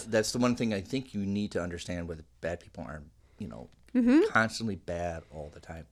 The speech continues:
Speaker 1: Or
Speaker 2: Mm-hmm.
Speaker 1: another thing is bad people always think they are the hero of the story in their mind. They're always thinking
Speaker 2: Mm-hmm.
Speaker 1: whatever they're doing is the right avenue.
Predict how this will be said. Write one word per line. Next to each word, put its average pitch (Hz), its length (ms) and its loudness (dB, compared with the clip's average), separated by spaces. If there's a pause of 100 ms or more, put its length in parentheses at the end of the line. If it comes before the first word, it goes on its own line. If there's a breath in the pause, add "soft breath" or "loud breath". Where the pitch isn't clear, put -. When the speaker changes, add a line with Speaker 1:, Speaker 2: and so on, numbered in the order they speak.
(120)
Speaker 1:
Or 160 160 4
Speaker 2:
Mm-hmm. 254 480 4
Speaker 1:
another 120 260 4
thing 92 180 -2
is 87 200 -4 (320)
bad 98 120 0
people 95 240 -6
always 87 280 -2
think 85 180 -8 (100)
they 92 160 -4
are 87 140 -2
the 80 100 -12
hero 90 540 -4
of 76 80 -10
the 78 80 -12
story 73 440 -12
in 76 60 -20
their 76 180 -18
mind. 69 240 -18
They're 82 180 -8
always 85 220 -6
thinking 233 260 6
Speaker 2:
Mm-hmm. 285 260 8
Speaker 1:
whatever 123 320 -4
they're 82 100 -6 (140)
doing 80 260 -10
is 80 160 -12
the 80 140 -10
right 78 400 -10 (240)
avenue. 80 420 -8